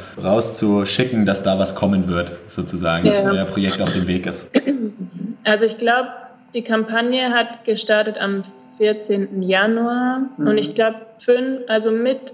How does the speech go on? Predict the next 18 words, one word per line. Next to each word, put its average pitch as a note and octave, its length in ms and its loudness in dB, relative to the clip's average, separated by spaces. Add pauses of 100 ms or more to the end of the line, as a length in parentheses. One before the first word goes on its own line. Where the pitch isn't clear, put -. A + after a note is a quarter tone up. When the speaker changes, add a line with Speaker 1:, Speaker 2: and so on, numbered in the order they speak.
(140)
Speaker 2:
Anfang, C#4 680 0
Mitte B3+ 260 4
Dezember A3 640 2
war, G3 200 -4 (520)
waren G#3 200 2
wir G#3 100 2
richtig G#3+ 340 0
aktiv G3 480 -4
so F#3 240 -4
oder F#3+ 200 0
haben, G3+ 280 -2
haben G3 200 -2
das F#3+ 160 -2
so F#3+ 80 0
richtig F#3+ 480 -2
Speaker 3:
Mhm. G3+ 100 4
Speaker 2:
bekannt F#3 440 -2
gemacht. F3 240 -8